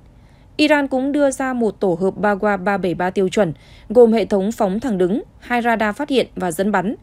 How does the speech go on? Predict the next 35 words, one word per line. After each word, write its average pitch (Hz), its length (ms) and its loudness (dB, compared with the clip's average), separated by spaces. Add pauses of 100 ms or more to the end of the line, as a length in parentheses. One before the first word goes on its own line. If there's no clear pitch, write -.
(300)
tên 277 140 6
lửa 214 160 6
Sayyad 208 420 -2
bốn 208 380 0
và 220 160 0
trung 247 200 -4
tâm 233 200 0
chỉ 190 160 -4
huy 202 160 -2
điều 180 140 2
khiển. 170 240 2 (680)
Theo 233 180 0
Caspian 208 460 0
News, 190 260 2 (180)
trong 294 180 0
cuộc 262 180 -4
duyệt 226 180 2
binh, 226 260 2 (100)
Iran 226 380 0
còn 190 260 -4
trình 175 220 -6
làng 180 200 -4
các 277 180 -8
hệ 254 120 -2
thống 180 300 -4
phòng 214 200 -2
không 214 320 -2
tầm 180 220 -2
thấp 294 220 -6
nội 208 180 0
địa 185 200 4 (380)
như 220 200 4
Majid 202 480 0
và 175 220 -2
Zulfikar, 185 600 0